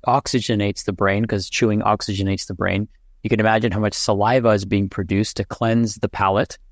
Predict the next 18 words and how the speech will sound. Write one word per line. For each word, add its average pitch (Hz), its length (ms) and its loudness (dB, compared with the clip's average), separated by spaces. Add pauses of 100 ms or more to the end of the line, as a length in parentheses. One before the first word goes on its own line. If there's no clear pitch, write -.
(360)
You 110 100 0
can 110 140 2
imagine 113 800 2
that, 104 380 2
um, 98 360 -2 (260)
how 110 140 2
much 110 340 0
stimulation 113 640 2
there 104 140 2
is 101 160 0
to - 80 -6
the 95 120 -4
jaw 123 420 2
to 101 140 -12
cause 110 300 0
a 107 80 -4
nice, 120 440 0
wide 113 560 2